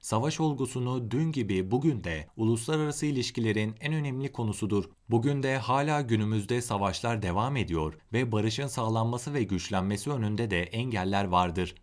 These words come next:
İkinci önemli konu barış inşası ve çatışmaların önlenmesidir. Hem ülkeler arası barışı hem de ülke içinde başlayarak bölgesel ve küresel istikrarı tehdit eden çatışmaların çözümüne dayalı barışı inşa etmek,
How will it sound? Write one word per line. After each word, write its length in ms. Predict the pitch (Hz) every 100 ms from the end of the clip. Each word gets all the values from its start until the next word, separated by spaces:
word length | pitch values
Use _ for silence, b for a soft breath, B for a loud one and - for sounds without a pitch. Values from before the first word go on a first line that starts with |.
| _ -
İkinci 480 | 104 - 113 131 139
önemli 380 | 92 92 110 160
konu 380 | 147 98 80 80 B
barış 380 | 101 117 160 -
inşası 680 | 123 - 87 78 - 82 80 B -
ve 120 | 113
çatışmaların 800 | 117 123 123 - 117 120 135 -
önlenmesidir. 800 | 101 101 101 101 92 98 101 - - _ _ -
Hem 260 | 120 143 127
ülkeler 420 | 104 117 123 165
arası 380 | 151 131 147 123
barışı 520 | 90 85 - 80 78 _ -
hem 280 | 120 139
de 180 | 139 139
ülke 380 | - 95 90 170
içinde 380 | 170 156 147 110
başlayarak 760 | 98 - 131 135 104 82 -
bölgesel 560 | 92 95 110 110 147 147
ve 200 | 147 143
küresel 500 | 131 110 107 135 -
istikrarı 720 | 110 - 110 - 104 104 113
tehdit 400 | 110 90 - 156
eden 240 | 156 131 131
çatışmaların 680 | 127 113 - 101 92 98 120
çözümüne 540 | 104 92 92 120 139
dayalı 420 | 107 87 85 82
barışı 340 | 90 98 - 156
inşa 400 | 147 - 90 82
etmek, 480 | 78 - 78 76